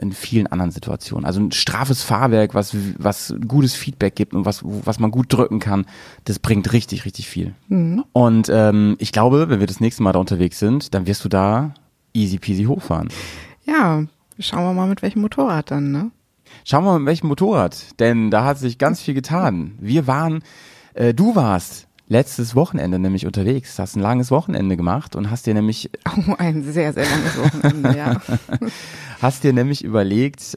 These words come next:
Speaker 1: äh, dein, äh, Jahr zweitausendzweiundzwanzig soll ja geprägt sein durch ganz, ganz viel Gemüsefahren und hast dir überlegt, warum denn nicht jetzt schon im Frühjahr, ähm, das Ganze nochmal zu unterfüttern mit einem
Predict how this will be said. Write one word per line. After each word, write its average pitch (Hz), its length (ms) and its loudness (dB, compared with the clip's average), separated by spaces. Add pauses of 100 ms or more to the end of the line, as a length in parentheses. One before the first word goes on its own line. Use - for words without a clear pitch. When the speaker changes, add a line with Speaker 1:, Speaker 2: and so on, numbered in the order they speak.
Speaker 1:
äh, 107 340 0 (640)
dein, 107 640 4
äh, 57 220 -4
Jahr 104 280 0
zweitausendzweiundzwanzig 107 1120 0
soll 117 160 2
ja 127 80 4
geprägt 123 460 -4
sein 92 200 2
durch 95 160 -2
ganz, 107 220 -2
ganz 101 200 -2
viel 101 160 -2
Gemüsefahren 95 680 0 (300)
und 104 160 0
hast 113 140 0
dir 101 40 2
überlegt, 95 340 2
warum 113 360 2
denn 107 160 4
nicht 123 180 2
jetzt 113 140 0
schon 110 160 -2
im 90 160 -4
Frühjahr, 110 720 2 (140)
ähm, 98 360 0
das 98 180 -4
Ganze 104 240 -4
nochmal 104 220 0
zu - 100 -10
unterfüttern 90 680 -4
mit - 200 -8
einem 87 280 -2